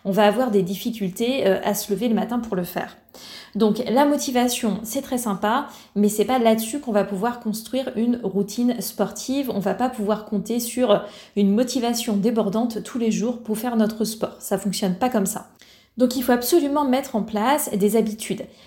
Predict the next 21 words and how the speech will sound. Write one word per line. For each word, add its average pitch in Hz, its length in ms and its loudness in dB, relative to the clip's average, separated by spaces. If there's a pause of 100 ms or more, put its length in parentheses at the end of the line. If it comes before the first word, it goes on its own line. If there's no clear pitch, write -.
(180)
Ça 277 220 2
veut 240 140 4
pas 202 120 2
dire 262 460 -2
qu'on 214 80 -6
va 214 140 2
devenir 202 340 0
complètement 269 420 -4
psychorigide 226 800 0
sur - 200 -2
le 165 120 0
sujet, 247 540 2 (240)
ça 214 200 2
veut 190 180 0
juste 254 280 -6
dire 233 260 0
qu'il 196 160 -2
nous 180 100 0
faut 208 160 -6
quand 170 160 -2
même 247 260 -2